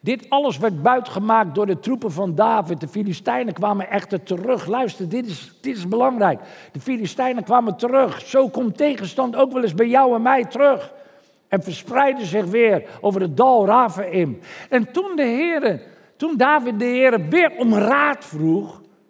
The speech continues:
kreeg hij het antwoord, "Val niet van voren aan."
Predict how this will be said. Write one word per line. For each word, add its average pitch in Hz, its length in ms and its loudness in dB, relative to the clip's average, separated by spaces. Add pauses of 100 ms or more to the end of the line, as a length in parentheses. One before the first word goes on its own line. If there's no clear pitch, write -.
(240)
kreeg 285 320 2
hij 233 180 2
het 220 120 -2
antwoord, 240 640 2
"Val 277 360 0
niet 381 480 0
van 208 300 -6
voren 156 480 2
aan." 113 380 -4